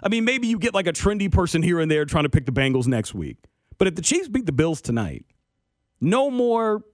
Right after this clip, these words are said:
"Oh, well, I, I think that the, the, this team's gonna upset the Chiefs." The Chiefs will be favorites in every game. They'll be favorites, obviously, next week.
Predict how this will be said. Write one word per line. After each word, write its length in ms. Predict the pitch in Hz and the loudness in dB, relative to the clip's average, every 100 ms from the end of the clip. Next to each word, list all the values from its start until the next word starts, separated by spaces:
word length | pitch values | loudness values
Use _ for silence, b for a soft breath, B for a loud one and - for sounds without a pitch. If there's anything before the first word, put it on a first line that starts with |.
| - | 0
"Oh, 180 | 196 135 | 2 2
well, 300 | 135 127 - b b | 0 -2 -6 b b
I, 160 | 143 165 | -2 0
I 100 | 160 | -2
think 260 | - 190 135 | -2 -4 -2
that 200 | 160 143 | -2 0
the, 280 | 143 135 127 | 0 0 0
the, 300 | 139 135 123 131 _ _ - | -2 -2 -4 -10 _ _ -6
this 240 | 123 180 | -2 0
team's 300 | - 180 156 | 0 -2 0
gonna 120 | 156 135 | 0 0
upset 300 | 139 - 113 | -2 -2 -6
the 60 | - | -6
Chiefs." 420 | - - - - | -10 -10 -14 -6
The 100 | 147 | -2
Chiefs 240 | - 220 | 0 0
will 80 | 226 | 0
be 120 | 196 | -2
favorites 380 | 160 185 185 165 | 0 0 0 0
in 80 | 156 | 0
every 200 | 151 170 | 2 0
game. 280 | 123 87 160 _ | -2 -6 -8 _
They'll 100 | 139 | -2
be 120 | 151 | 0
favorites, 320 | 147 190 202 | 0 0 2
obviously, 320 | 170 160 147 156 | 0 0 0 0
next 260 | 120 - | 0 -4
week. 360 | - 71 - | -8 -8 -10